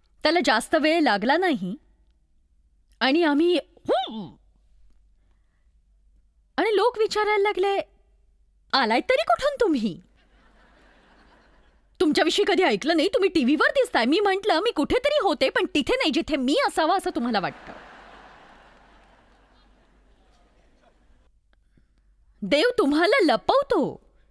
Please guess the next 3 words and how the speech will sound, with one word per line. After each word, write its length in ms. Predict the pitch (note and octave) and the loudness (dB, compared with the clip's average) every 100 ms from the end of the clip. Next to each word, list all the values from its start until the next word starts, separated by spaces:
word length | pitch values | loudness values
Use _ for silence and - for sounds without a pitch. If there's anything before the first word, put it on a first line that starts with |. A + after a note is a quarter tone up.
| _ _ _ _ _ | _ _ _ _ _
<laughs> 380 | - G4+ - C5 - _ _ - - - _ _ _ _ _ _ _ _ _ _ _ _ _ _ _ | -10 -8 -8 -10 -14 _ _ -18 -18 -18 _ _ _ _ _ _ _ _ _ _ _ _ _ _ _
आणि 140 | D#4 E4+ | 0 2
तुमच्या 240 | G#4+ D#4 | 2 2